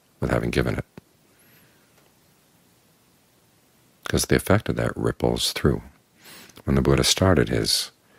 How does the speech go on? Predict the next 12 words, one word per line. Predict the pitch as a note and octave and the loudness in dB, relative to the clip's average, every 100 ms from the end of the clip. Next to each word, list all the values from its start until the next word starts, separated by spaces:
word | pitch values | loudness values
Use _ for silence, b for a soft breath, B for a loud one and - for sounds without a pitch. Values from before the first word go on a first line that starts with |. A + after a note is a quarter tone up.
| b b | b b
gradual | - B1+ C2 - C2 | 0 4 4 2 -2
discourse, | - E2 - - - | 0 -2 0 -2 -4
he | - B1+ | -4 -2
always | C#2+ D#2 D2 | -2 -2 -2
started | - C2+ C2+ | 0 2 2
with | B1+ - | 0 2
generosity | C2+ C2 B1+ C2 - - - _ _ _ _ _ _ _ _ _ _ _ _ _ _ | 2 4 4 2 0 -4 -8 _ _ _ _ _ _ _ _ _ _ _ _ _ _
to | - | 0
get | D2 - | 2 2
people | - C#2+ B1+ | 0 0 -2
ready | A1 B1+ C#2 C#2 B1 | 0 0 0 0 -2
to | - - A#1 A1 | -2 0 0 0